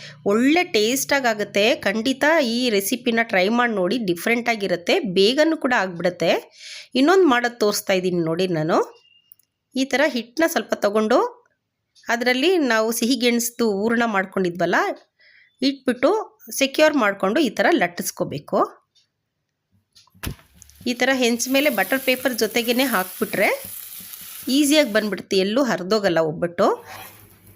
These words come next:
ಯಾವಾಗಲೂ ಬೇಳೆ ಒಬ್ಬಟ್ಟು, ಕಾಯಿ ಒಬ್ಬಟ್ಟು ಅಂತ ನಾವು ಮಾಡ್ಕೊಂಡು ತಿಂತಾನೆ ಇರ್ತೀವಿ. ಈ ಸಲ ಸಂಕ್ರಾಂತಿಗೆ ಗೆಣಸಿನ ಒಬ್ಬಟ್ಟು ಅಂತ ಹೇಳ್ಬಿಟ್ಟು ಮಾಡ್ಕೊಡಿ ಡಿಫ್ರೆಂಟಾಗಿ. ಮಕ್ಕಳಿಂದ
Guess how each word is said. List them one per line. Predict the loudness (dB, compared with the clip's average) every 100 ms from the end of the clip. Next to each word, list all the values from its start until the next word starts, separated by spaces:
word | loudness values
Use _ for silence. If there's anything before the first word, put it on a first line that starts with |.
| 0
ಯಾವಾಗಲೂ | 2 4 4 4 2
ಬೇಳೆ | 4 4 6
ಒಬ್ಬಟ್ಟು, | 6 4 4 2 2 0
ಕಾಯಿ | 2 2 2
ಒಬ್ಬಟ್ಟು | 2 2 4
ಅಂತ | 2 2 2
ನಾವು | 4 4 4
ಮಾಡ್ಕೊಂಡು | 4 4 2 0 2 4 2 2
ತಿಂತಾನೆ | 0 0 -2 -2
ಇರ್ತೀವಿ. | -2 -2 0 4 2 2 -10 -20 -2
ಈ | 4 6
ಸಲ | 6 2 2
ಸಂಕ್ರಾಂತಿಗೆ | 0 -2 0 0 0 0 0 2 2
ಗೆಣಸಿನ | 2 0 0 0 0 0 0
ಒಬ್ಬಟ್ಟು | 0 -2 2 0
ಅಂತ | 0
ಹೇಳ್ಬಿಟ್ಟು | -2 -2 0
ಮಾಡ್ಕೊಡಿ | 2 4 2 0 0 2 2 0
ಡಿಫ್ರೆಂಟಾಗಿ. | -2 0 0 0 -2 0 0 0 -4 -18 -4 0
ಮಕ್ಕಳಿಂದ | 0 2 2 4